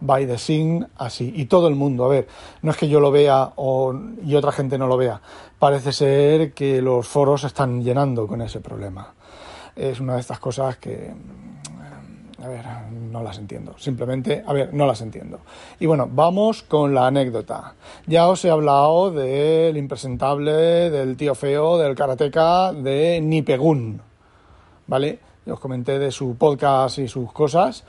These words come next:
Lo voy a putear otra vez porque cuando comenté lo del podcast él tenía apagado su servidor y tuvo que montar de emergencia una máquina virtual por si alguien le daba por bajarse los,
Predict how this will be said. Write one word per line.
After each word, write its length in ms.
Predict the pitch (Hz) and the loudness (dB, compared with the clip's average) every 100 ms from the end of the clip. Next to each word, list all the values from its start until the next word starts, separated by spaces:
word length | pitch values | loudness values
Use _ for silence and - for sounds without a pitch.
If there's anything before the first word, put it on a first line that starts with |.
| - - - | -20 -16 -2
Lo 80 | 131 | 2
voy 60 | |
a 60 | 143 | 2
putear 260 | 151 139 135 | 2 4 4
otra 200 | - 131 | 4 2
vez 140 | 147 | 2
porque 200 | 160 135 | 2 2
cuando 280 | 131 123 117 | 2 0 0
comenté 340 | 135 120 135 | -2 0 2
lo 120 | 143 | 4
del 140 | 139 123 | 2 2
podcast 360 | 139 131 139 | 0 0 0
él 80 | 139 | 0
tenía 240 | 127 135 123 | 0 0 0
apagado 380 | 127 123 131 | 2 2 2
su 120 | 117 123 | 0 -4
servidor 480 | 131 123 131 160 - - - | -2 0 2 2 -2 -18 -10
y 80 | 139 | -4
tuvo 200 | 135 127 | 2 2
que 80 | 131 | 2
montar 500 | 131 120 135 131 127 | 0 2 2 4 2
de 100 | 127 | -2
emergencia 520 | 123 123 - 131 139 | 0 -2 -2 -2 0
una 100 | 131 | 0
máquina 380 | 131 131 131 127 | 0 -2 0 2
virtual 440 | 131 120 135 147 | 0 2 2 2
por 140 | 143 - | 2 -2
si 100 | 131 | 0
alguien 260 | 123 123 | 0 -2
le 80 | 117 | 0
daba 280 | 127 123 123 | 0 0 -2
por 200 | 123 120 | -4 -4
bajarse 380 | 113 127 - 120 | -4 -6 -4 -4
los, 360 | 117 113 - | -4 -6 -12